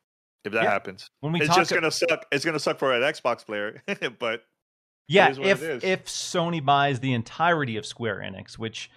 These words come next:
Speaker 2: that one I'm still kind of unsure of because
Speaker 1: Mm-hmm.
Speaker 2: less so, you know, obviously PlayStation has a good relationship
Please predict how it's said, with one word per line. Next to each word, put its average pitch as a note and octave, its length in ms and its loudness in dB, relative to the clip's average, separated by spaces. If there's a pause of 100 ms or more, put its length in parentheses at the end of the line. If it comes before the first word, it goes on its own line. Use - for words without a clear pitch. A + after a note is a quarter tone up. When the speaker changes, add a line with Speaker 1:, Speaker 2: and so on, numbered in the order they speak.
(200)
Speaker 2:
that B3 200 4
one F4 120 6
I'm C#4+ 140 4
still E3 340 0
kind C3+ 240 -2
of G#2+ 160 -8
unsure A#2 540 -2
of F#2 260 -6
because C3 480 -6 (400)
Speaker 1:
Mm-hmm. G#2 260 -20 (340)
Speaker 2:
less A#3 200 6
so, F#3 720 0 (140)
you D3+ 120 -6
know, B2+ 300 -2 (140)
obviously D3+ 320 2
PlayStation C3+ 580 -6
has A2 220 -4
a A2+ 60 -4
good G2+ 200 -2
relationship G2+ 880 -8